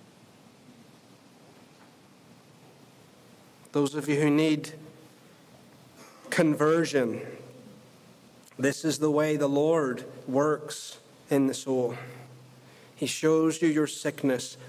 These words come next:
and he holds out the great physician and he asks you,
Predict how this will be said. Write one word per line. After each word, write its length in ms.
and 100
he 60
holds 520
out 480
the 100
great 520
physician 720
and 120
he 120
asks 640
you, 180